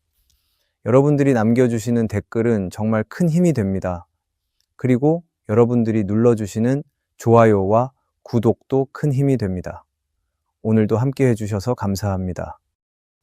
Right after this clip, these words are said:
기도하겠습니다. 하나님 아버지, 오늘 말씀을 통해 다니엘처럼 기도의 중심을 지키는 믿음을 배우게 하시니 감사합니다. 현실이 어렵고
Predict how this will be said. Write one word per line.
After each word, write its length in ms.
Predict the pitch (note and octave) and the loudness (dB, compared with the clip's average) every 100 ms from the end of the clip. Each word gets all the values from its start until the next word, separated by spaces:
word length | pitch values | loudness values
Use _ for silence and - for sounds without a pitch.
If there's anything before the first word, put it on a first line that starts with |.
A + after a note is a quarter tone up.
| _ | _
기도하겠습니다. 920 | - G#2+ G2 F#2+ F2+ F2 E2 - F#2+ _ _ | -6 -2 0 -2 -8 -12 -12 -14 -18 _ _
하나님 360 | C3 C3 B2 | -2 2 2
아버지, 460 | G2+ F#2+ F#2 F2 F#2 _ _ _ - | 2 0 -4 -6 -12 _ _ _ -2
오늘 240 | B2+ D3 | 2 4
말씀을 440 | A#2 G#2 B2+ A#2+ | 4 2 0 0
통해 480 | A2+ A2+ G#2+ F#2+ E2+ - | 0 -2 -2 -2 -4 -6
다니엘처럼 760 | G2 G2+ G2+ - G2+ G2 E2+ _ _ _ | -2 0 -2 -4 -6 -4 -6 _ _ _
기도의 440 | A2+ A#2 A#2 A2 | -2 2 4 4
중심을 500 | - A2 G#2 A#2 G#2+ | 2 -2 0 -2 -2
지키는 480 | - - G2+ G2 F#2 | -4 -10 -6 -4 -4
믿음을 380 | F#2+ G2+ G2 F#2+ | -2 -2 -2 -4
배우게 360 | F#2+ F#2 F2+ | -4 -4 -4
하시니 500 | F2+ F2 G2 A2+ C#3+ _ _ _ | -6 -6 -4 -4 -4 _ _ _
감사합니다. 840 | - F#2+ F#2+ - E2 D#2+ E2 - _ _ _ _ _ _ _ _ _ _ _ | -6 -4 -2 -4 -6 -8 -10 -14 _ _ _ _ _ _ _ _ _ _ _
현실이 400 | C#3+ D3+ D3+ D3+ | 0 2 4 6
어렵고 640 | G#2+ G2 F#2 - F#2 E2+ | 6 4 -2 -6 -8 -8